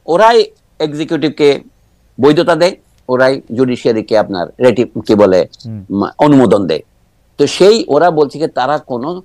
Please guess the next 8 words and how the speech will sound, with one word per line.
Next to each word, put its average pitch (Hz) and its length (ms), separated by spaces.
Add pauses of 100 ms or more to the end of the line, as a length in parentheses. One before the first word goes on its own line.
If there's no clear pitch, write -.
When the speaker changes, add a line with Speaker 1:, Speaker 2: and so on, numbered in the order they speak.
(320)
Speaker 1:
চার্জ 202 320
প্রতিষ্ঠা 120 340
করবে 87 240
না। 82 140
তখন 160 260
আমেরিকার 160 380
তিরিশ 185 320
পঁয়ত্রিশটা 156 600